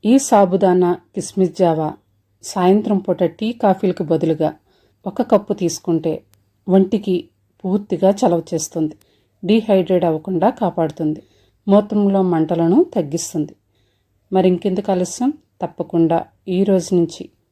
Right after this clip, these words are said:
రెండు రోజులకు ఒక్కసారైనా ఈ రెసిపీని చేసి కుటుంబ సభ్యులకు అందించండి. సర్వింగ్ బౌల్స్లోకి వేసుకున్న తర్వాత చివరిగా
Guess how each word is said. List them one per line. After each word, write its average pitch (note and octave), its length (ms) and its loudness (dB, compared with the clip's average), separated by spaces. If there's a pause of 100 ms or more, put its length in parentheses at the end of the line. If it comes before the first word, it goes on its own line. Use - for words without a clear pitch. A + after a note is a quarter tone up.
(200)
రెండు F#3+ 220 2
రోజులకు A3+ 280 0
ఒక్కసారైనా G#3+ 680 0 (560)
ఈ G3 160 2
రెసిపీని F#3+ 440 0 (120)
చేసి F3 280 0 (240)
కుటుంబ G3 300 -2
సభ్యులకు E3 560 -4
అందించండి. E3+ 640 0 (760)
సర్వింగ్ A3 520 2
బౌల్స్లోకి F#3+ 500 -2
వేసుకున్న F3 420 -2
తర్వాత E3 460 -4 (640)
చివరిగా F3+ 480 2